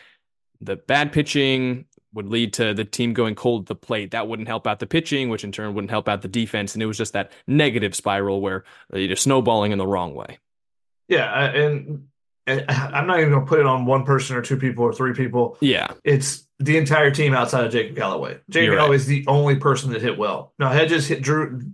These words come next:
Speaker 2: drove some balls to the warning track, but make an adjustment. Hit a line drive rather than, you know, getting underneath everything if you're playing in big league ballparks, big, big league spring,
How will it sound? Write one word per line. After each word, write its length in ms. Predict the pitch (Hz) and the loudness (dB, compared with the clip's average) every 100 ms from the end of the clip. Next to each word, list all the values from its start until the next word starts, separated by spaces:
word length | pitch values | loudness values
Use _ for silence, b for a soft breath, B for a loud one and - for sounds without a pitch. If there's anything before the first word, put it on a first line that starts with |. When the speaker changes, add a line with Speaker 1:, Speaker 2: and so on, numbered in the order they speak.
| - - | -18 -14
Speaker 2:
drove 320 | 131 139 147 143 | 2 4 4 2
some 160 | 147 | 2
balls 320 | 135 139 139 | 4 4 4
to 140 | 147 131 | 0 0
the 80 | 123 | 0
warning 400 | 120 131 156 156 | -2 0 0 2
track, 380 | 180 175 151 | 2 2 2
but 240 | 156 143 143 | 0 0 -2
make 160 | 156 | -2
an 40 | 151 | 2
adjustment. 440 | 139 151 139 117 | 2 2 0 -2
Hit 80 | 131 | 0
a 20 | |
line 200 | 127 131 | 2 2
drive 340 | 123 139 127 127 | 2 4 4 2
rather 240 | 127 123 | 2 2
than, 240 | 123 120 - | -2 -4 -6
you 80 | |
know, 140 | 120 117 | -4 -2
getting 220 | 127 123 | 0 0
underneath 340 | 123 127 135 | 0 0 2
everything 480 | 135 120 123 120 113 B B | 0 0 -2 -2 -4 B B
if 120 | 131 | -4
you're 120 | 131 135 | -4 0
playing 280 | 143 131 | 0 2
in 100 | 123 | 0
big 160 | 120 120 | 0 0
league 180 | 127 113 | 0 0
ballparks, 560 | 127 123 - 117 117 | 2 2 2 -2 -2
big, 680 | - 127 120 123 120 - 120 | -4 -4 -2 -4 -6 -12 -8
big 220 | 135 147 139 | -2 -2 0
league 200 | 143 135 | 0 -2
spring, 320 | - 139 | -2 -2